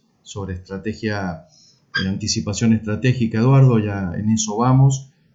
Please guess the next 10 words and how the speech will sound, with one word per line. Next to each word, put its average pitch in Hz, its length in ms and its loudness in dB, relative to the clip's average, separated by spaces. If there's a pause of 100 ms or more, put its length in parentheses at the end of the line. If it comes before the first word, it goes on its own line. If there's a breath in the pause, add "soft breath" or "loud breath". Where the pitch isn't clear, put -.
y 113 100 -4
posiblemente 110 720 2
ya 104 200 -6
también 101 280 -6
tengamos 104 400 -2
nuestro 95 280 -8
canal 107 360 -2
de 107 180 0
video 123 680 4
podcast 135 720 2